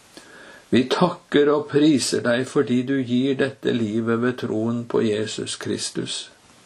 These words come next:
Vi ber at vi og mange, mange i denne tiden stopper opp og ser hvor stor en gave du har gitt oss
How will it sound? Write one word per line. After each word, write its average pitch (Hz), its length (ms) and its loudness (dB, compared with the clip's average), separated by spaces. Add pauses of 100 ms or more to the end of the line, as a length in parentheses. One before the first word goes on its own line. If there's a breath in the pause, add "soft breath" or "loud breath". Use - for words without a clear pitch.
(1000 loud breath)
Vi 107 140 2
ber 131 480 2
at 135 240 2
vi 131 400 4 (380 loud breath)
og 123 180 4
mange, 143 460 4
mange 139 440 2
i 139 80 2
denne 139 360 0
tiden 127 400 -2
stopper 135 560 2
opp - 400 -2
og 117 200 -4
ser 127 440 0
hvor 127 200 2
stor 123 560 0
en 127 220 0
gave 120 540 0
du 127 160 0
har 127 160 -2
gitt 107 320 -6
oss - 300 -8